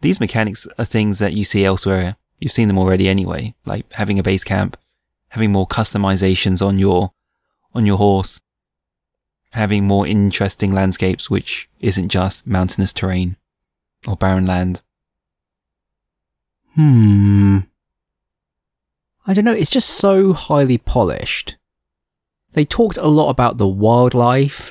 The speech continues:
Speaker 2: and then interactions between different animals in the world. They talk a lot about trying to make it a living world. The thing is, because it's more of a wilderness and it is much less dense than a city,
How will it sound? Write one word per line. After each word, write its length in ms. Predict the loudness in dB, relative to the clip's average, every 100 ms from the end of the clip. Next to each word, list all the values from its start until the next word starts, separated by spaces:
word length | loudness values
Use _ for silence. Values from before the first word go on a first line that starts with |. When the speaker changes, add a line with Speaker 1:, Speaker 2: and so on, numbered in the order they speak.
| -2
Speaker 2:
and 120 | 2
then 180 | 2 0 0
interactions 640 | 0 2 0 -2 -2 -4
between 800 | -6 -6 -2 0 4 4 4 2 -4 _ _ _ _ _ _ _ _ _ _ _ _ -4
different 360 | -2 -2 -4
animals 600 | -2 0 2 2 0 -2
in 160 | 2 2
the 60 |
world. 640 | 4 4 4 4 2 -2 -6 _ _ _ _ _ _ _ _ _
They 100 | -4
talk 180 | -2 2
a 60 | 2
lot 140 | 2
about 220 | 0 -2
trying 180 | 0 2
to 40 | 2
make 240 | 0 -2
it 180 | -4 -4 -2
a 180 | 0
living 320 | 2 0 -2 -4
world. 380 | -6 -8 -12 _ _ _ _ _ _ _
The 140 | -2 0
thing 220 | 2 4
is, 160 | 4 0
because 800 | -4 -6 -4 2 2 0 -6 -6 -4
it's 180 | -2 2
more 200 | 4 4
of 80 |
a 60 | 2
wilderness 520 | 4 2 2 0 -2
and 160 | -2 0
it 60 | 0
is 160 | 2
much 300 | 2 2 0
less 140 | -2 -2
dense 440 | -2 -2 -4 -10 _ -14
than 360 | -6 -2 0
a 80 | 0
city, 640 | 0 -2 -2 -8 -10 -14